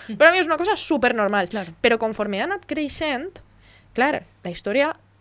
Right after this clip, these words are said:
Speaker 1: eh, l'he anat de co-, l'he, l'he anat contant moltes vegades. Al principi creix en el, creixes en el poble, que te coneix tot el món, tal, després te'n vens a... Bueno, comences a,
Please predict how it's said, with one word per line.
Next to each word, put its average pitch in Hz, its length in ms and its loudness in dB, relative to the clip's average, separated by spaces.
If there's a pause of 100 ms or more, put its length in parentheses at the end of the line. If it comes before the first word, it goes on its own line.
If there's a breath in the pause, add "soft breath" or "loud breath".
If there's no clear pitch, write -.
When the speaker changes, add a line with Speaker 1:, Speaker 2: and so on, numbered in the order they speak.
(220)
Speaker 1:
eh, - 160 -14
l'he 196 240 2
anat 226 180 2
de 214 80 -2
co-, - 80 -14 (160)
l'he, 190 220 2
l'he 202 160 2
anat 220 180 0
contant 208 340 -2
moltes 220 460 -2
vegades. 240 260 -2
Al 196 80 -6
principi 196 300 -10
creix 220 320 -4
en 214 80 -4
el, 196 120 -2 (200)
creixes 208 380 -2
en 196 80 -6
el 180 100 -4
poble, 247 360 0
que 190 100 -6
te 180 100 -6
coneix 185 240 -10
tot 170 160 -10
el 180 100 -6
món, 247 320 -8
tal, 214 140 -4
després 190 260 -10
te'n 185 160 -8
vens 180 200 -6
a... 180 60 -6
Bueno, 180 280 -8 (300 loud breath)
comences 214 340 -6
a, 190 240 0